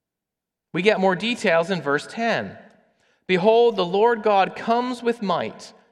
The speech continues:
and his arm rules for him. Behold, his reward is with him, and his recompense before him." The language of God's might and his ruling arm recalls the story of Exodus,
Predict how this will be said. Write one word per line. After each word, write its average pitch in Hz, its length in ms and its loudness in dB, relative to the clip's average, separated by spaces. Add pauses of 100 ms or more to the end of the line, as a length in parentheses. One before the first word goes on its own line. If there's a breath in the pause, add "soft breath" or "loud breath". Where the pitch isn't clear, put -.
and 147 140 -4
his 156 180 -2
arm 170 440 2
rules 226 340 0
for 139 140 -4
him. 98 380 -10 (720)
Behold, 190 440 0
his 151 220 -2
reward 156 440 0
is 214 140 -2
with 156 200 -2
him, 104 240 -4 (520)
and 135 140 -4
his 135 120 -2
recompense 143 760 -2
before 156 420 -4
him." 104 260 -12 (1500)
The 147 80 0
language 185 420 0
of 160 120 -4
God's 156 320 2
might 170 460 0
and 175 140 -2
his 165 160 -2
ruling 180 440 0
arm 196 440 2
recalls 180 520 0
the 170 100 -8
story 151 360 -2
of 190 80 -2
Exodus, 180 600 -4